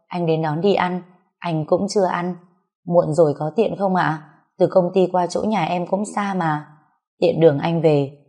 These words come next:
em chuẩn bị đi, mười lăm phút nữa anh gọi nhá." "Vâng ạ." Cúp máy xong, tôi vội vàng rửa mặt chải đầu,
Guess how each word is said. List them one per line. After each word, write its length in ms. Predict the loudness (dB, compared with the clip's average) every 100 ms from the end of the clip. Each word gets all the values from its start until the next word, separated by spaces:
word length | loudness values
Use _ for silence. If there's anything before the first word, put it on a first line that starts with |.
| _
em 160 | -2 0
chuẩn 200 | 0 0
bị 160 | -2 0
đi, 260 | -2 -2 -12 _ _
mười 160 | 0 2
lăm 140 | 2
phút 160 | 0 0
nữa 160 | 4 2
anh 220 | 2 0
gọi 220 | 0 0
nhá." 280 | -2 -2 -6 _ _ _ _ -4
"Vâng 160 | -2 0
ạ." 260 | -2 -4 -10 _ _ _ _ _ _ 0
Cúp 160 | 2 2
máy 160 | -2
xong, 360 | -4 -4 -4 -6 -14 _ _
tôi 140 | 0 4
vội 200 | 4 4
vàng 280 | -2 -2 0
rửa 240 | 2 2 0
mặt 100 | -4
chải 240 | -6 -2
đầu, 280 | 2 2 2